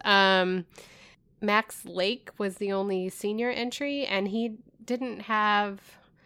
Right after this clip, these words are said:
a perfect program, but he did land quads in both his short and his free, uh, which is great for him. And, um, Elsa Chang had a really standout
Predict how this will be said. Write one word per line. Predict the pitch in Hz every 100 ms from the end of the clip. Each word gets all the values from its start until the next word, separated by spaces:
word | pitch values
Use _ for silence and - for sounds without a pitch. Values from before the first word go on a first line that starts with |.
| _ _ -
a | 208
perfect | - 294 359 359 - -
program, | 339 311 330 320
but | 240
he | 226 220
did | 233 233 240
land | 220 220 214
quads | 180 185 254 -
in | - 190
both | 196 -
his | 196
short | - 190 190 185
and | 190
his | 185 180
free, | - 175 208 320 - _ _ _ _ _ _ _ -
uh, | 180 170 165
which | 185 -
is | 180
great | - 180 180 -
for | 180
him. | 170 175 226 269 -
And, | 185 180 175 175 175
um, | 170 165 156 151 160 165 _ _
Elsa | 196 214 240 208
Chang | - - 185 175 160
had | 160 170 165
a | - 165
really | 170 175 170 170
standout | - 185 175 170 165 165 165